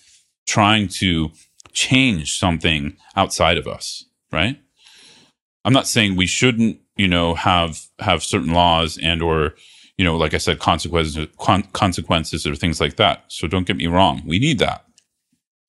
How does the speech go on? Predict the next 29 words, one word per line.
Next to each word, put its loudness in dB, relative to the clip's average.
temporarily. 2
But 0
what 4
do 6
we 2
wanna 2
look 0
at 4
as -4
a -10
society? -2
How 2
do 2
we 2
wanna 2
interact 0
with -10
each, -8
w-, -8
with -2
each -4
other? -4
How 4
do 4
we 4
wanna 2
grow 2
more 0
wise, 0